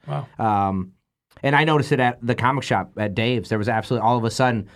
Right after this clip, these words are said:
Speaker 2: uh, you had a bunch of imitators of the Turtles. Uh, most famously, of course, is the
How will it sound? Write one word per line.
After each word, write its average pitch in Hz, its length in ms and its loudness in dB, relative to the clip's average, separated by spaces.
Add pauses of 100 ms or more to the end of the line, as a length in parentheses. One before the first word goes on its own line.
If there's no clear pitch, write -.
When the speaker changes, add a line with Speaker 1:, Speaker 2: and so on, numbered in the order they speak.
(200)
Speaker 2:
uh, 117 140 0
you 110 160 0
had 120 140 2
a - 20 0
bunch 120 220 0
of 120 80 -4
imitators 117 640 0
of 104 180 -2
the 107 60 -2
Turtles. 120 560 -2 (360)
Uh, 101 560 0
most 104 260 -2
famously, 113 460 0
of 110 100 -4
course, 110 320 -2
is 98 200 -4
the 95 300 -4